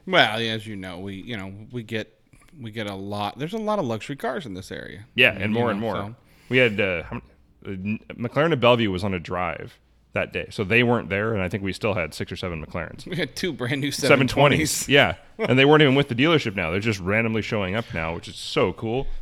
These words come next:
Speaker 1: Did you hear the, uh, speaking of McLaren, the, the McLaren Senna is gonna make its, uh, debut here in the Northwest,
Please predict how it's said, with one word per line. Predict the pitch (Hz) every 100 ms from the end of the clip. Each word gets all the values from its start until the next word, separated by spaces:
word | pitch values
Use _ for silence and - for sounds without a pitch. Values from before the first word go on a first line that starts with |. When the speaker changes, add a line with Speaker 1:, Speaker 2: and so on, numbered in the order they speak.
| -
Speaker 1:
Did | 147
you |
hear | 135 143
the, | 135 -
uh, |
speaking | 113 147 135 117
of | 110
McLaren, | 127 127 120
the, | 107
the | 107 104 104
McLaren | - 139 117
Senna | - 120 131 107
is | 110
gonna | 117
make | 110 110 113
its, | - -
uh, | 110 104 104 104 101 98
debut | 113 107 120
here | 123
in | 117
the |
Northwest, | 113 107 113 113 -